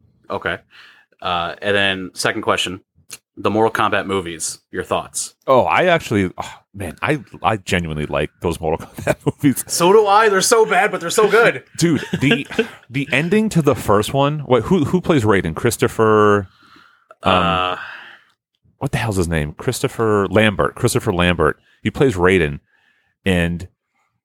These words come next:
Speaker 2: so, man, that game, like I said, all at the right time. I'm this young kid, and I'm a huge fandom of all the stuff now. Like, I'm an absolute lunatic about the M C U and all that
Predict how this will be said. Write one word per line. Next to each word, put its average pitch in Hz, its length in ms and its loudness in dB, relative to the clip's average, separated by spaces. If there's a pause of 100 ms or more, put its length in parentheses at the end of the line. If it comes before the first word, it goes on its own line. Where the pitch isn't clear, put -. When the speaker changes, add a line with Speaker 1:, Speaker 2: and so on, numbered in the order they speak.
(160)
Speaker 2:
so, 110 460 4 (840)
man, 135 180 0
that 160 140 0
game, 156 160 2 (240)
like 117 100 0
I 117 40 0
said, 78 260 0 (260)
all 147 160 6
at 180 80 4
the 147 80 2
right 131 100 4
time. 123 160 2
I'm 92 100 -2
this 92 120 -2
young 120 220 0
kid, 107 360 2
and 92 280 0 (100)
I'm 135 120 -2
a 180 40 2
huge 147 280 -2
fandom 117 300 0
of 85 100 2
all 92 100 4
the 92 80 -2
stuff - 220 -2
now. 87 140 2
Like, 92 120 0
I'm 113 100 2
an 151 120 0
absolute 110 520 -2
lunatic 120 680 2
about 82 320 2
the 85 120 0
M 85 120 0
C 82 160 -6
U 135 440 0 (300)
and 85 160 -8
all 104 160 2
that 110 60 4